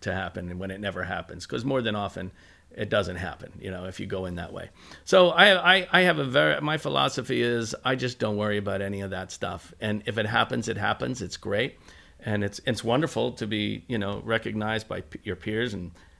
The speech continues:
and, and all of that. That's a, it's a, it's a great thing. And I, and I love doing it for other people. I love, you know,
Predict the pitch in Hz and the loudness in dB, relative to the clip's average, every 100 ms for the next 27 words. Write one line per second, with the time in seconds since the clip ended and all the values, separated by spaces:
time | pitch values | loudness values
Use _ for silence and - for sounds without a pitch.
0 | _ - 95 95 - - 101 104 104 104 | _ -10 -8 -8 -12 -8 -6 -4 -2 -4
1 | 104 110 - 98 - - - - 113 113 | -4 -6 -6 -8 -8 -10 -10 -8 -6 -6
2 | 95 - 98 104 107 - - 113 98 95 | -8 -10 -4 -2 -2 -4 -10 -8 -6 -8
3 | 92 95 110 101 104 113 110 107 123 123 | -8 -8 -6 -2 0 0 0 0 2 2
4 | 120 - - 123 143 139 98 95 92 104 | 0 -4 -4 2 2 0 -4 -6 -4 -2
5 | 110 110 101 - - - - - 127 110 | 0 -2 -4 -14 -20 -20 -20 -10 -4 -2
6 | 101 | -2